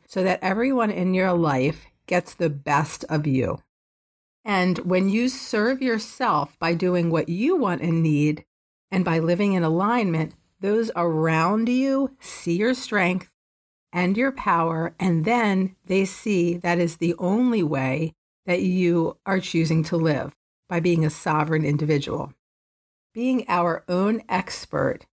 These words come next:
or superhero is perhaps the strongest, most courageous thing that we can possibly do in the world.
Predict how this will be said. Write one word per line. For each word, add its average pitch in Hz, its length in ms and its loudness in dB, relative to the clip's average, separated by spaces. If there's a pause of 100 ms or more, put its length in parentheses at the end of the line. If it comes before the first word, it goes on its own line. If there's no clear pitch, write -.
(720)
or 170 160 0
superhero 165 1080 -2
is 156 140 -2
perhaps - 720 -2
the 175 160 0
strongest, 160 1040 0
most 156 260 0
courageous 156 640 0
thing 202 420 0 (400)
that 185 140 0
we 202 100 2
can 185 180 0
possibly 185 720 0
do 165 220 2
in 156 80 2
the 160 100 2
world. 139 420 -2